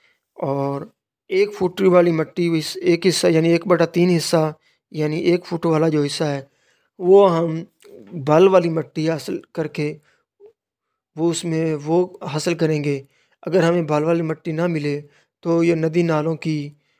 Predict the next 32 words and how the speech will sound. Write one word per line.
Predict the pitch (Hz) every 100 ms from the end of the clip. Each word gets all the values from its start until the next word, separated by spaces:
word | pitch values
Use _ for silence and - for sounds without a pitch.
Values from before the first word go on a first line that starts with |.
| _ _
जो | 196 156 147 147 160 - 139
रेत | 156 175 180
वाली | 175 160
मट्टी | 151 127 151
होती | 151 170
है, | 151
रेत | 151 160 160
होती | 143 151
है, | 147 135 _ _ _ _
उसको | 185 170 - 175
भी | 175
हम | 156
मिलाने | 151 143 143 160
से | - 151
वही | 143 151
नतीजा | 165 156 151 143 131
हासिल | 123 147
कर | 143
सकते | 139 160 - 160
हैं। | 131 127 - _ _ _ _ _ _ _ _ _ _ _ _ - _ -
और | 175 -
इसके | 220 - - - - 190
बाद | 180 180 170 - _ -
जो | 175
एक | 190 180 180
फुट | 190 175 175 _ _ 175
बटा | 165 175
तीन | 170
हिस्सा | 175 - 170
बच | 160
जाता | 160 160 165
है, | 147 143